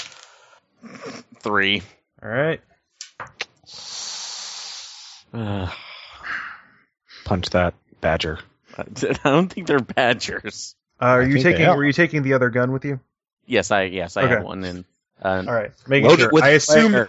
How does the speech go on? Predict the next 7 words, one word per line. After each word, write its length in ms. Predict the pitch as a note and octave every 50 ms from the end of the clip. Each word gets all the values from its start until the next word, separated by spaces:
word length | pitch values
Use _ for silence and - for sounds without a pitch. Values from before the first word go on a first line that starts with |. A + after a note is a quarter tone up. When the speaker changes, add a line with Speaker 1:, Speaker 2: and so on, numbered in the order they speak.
| - -
Speaker 2:
I 100 | C3+ D3
assumed 520 | D#3 D3+ C3+ - - G3+ G3 F3+ E3+ C#3+
you 140 | D3+ D3+ C3+
would. 320 | A#2 G#2+ G2+ G2 G#2 G2+ - -
<laughs> 40 | - _ _ _ _ _ _ A2+
Speaker 1:
Yes, 160 | G2 F#2 -
so 360 | - - - A#2 G2+ F#2+ F#2